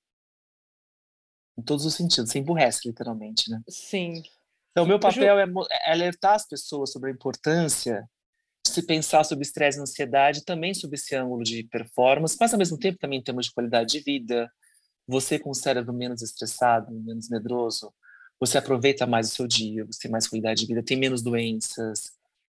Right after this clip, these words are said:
Speaker 1: você se torna uma pessoa que consegue achar soluções criativas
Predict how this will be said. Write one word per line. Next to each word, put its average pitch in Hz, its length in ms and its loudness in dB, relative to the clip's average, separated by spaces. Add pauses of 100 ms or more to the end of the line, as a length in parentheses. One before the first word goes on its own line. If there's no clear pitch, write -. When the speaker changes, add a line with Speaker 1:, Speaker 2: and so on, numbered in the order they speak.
(100)
Speaker 1:
você 127 240 0
se - 100 -6
torna 131 180 2
uma 123 120 -2
pessoa 120 480 0
que 120 100 -16
consegue 120 720 -2 (300)
achar 131 460 2
soluções 127 520 -6
criativas 123 1000 -2